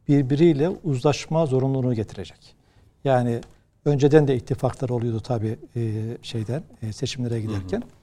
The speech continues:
Speaker 1: Fakat o ittifaklar tabiri caizse hülle yöntemiyle oluyordu. Yani yasal değildi. İşte siyasi partilerin mensupları istifa edip başka bir partiye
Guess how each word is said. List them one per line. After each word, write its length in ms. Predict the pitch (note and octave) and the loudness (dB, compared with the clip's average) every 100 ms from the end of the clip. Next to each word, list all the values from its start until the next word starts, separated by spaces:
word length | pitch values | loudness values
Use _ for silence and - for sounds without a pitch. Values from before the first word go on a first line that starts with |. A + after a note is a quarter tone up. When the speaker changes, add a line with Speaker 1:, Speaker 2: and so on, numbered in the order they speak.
| _ _ - | _ _ -4
Speaker 1:
Fakat 280 | F#3+ F3+ - | 4 4 6
o 120 | F3+ | 2
ittifaklar 580 | E3 - F3 D#3+ G#3 G#3 | 2 -2 0 0 -2 -2
tabiri 400 | - E3+ E3+ D#3 | 2 2 2 2
caizse 300 | D#3 - G3 | -2 0 0
hülle 300 | D3+ D#3+ E3+ | 2 4 4
yöntemiyle 480 | C#3 A#2+ A2+ A2+ | 4 -2 -4 -4
oluyordu. 380 | G#2 G2 G2 G2 | -6 -8 -12 -8
Yani 400 | A2 C3 C3+ C3+ - - _ _ | -2 0 0 -2 -8 -20 _ _
yasal 340 | D3+ - D3+ C#3 | 4 8 8 8
değildi. 520 | B2+ G#2+ G2 D3 G3+ - _ _ _ _ | 4 0 -4 -4 -4 -8 _ _ _ _
İşte 180 | - C#3+ | -4 -2
siyasi 400 | E3 D3+ D3 D3 | 4 4 4 0
partilerin 800 | - C#3 D3+ C#3 B2+ C#3 D#3+ B3 | 2 2 2 0 0 -2 -6 -6
mensupları 640 | D#3 C#3+ B2 C3+ - C3 C3 | -2 0 -2 -6 0 0 0
istifa 480 | - - B2+ C#3 | -4 -6 -2 -2
edip 240 | B2+ B2 - | 0 -2 -2
başka 280 | C3 - B2 | -4 -4 -6
bir 100 | B2 | -4
partiye 460 | C#3+ B2+ - B2+ | -2 -2 -2 -4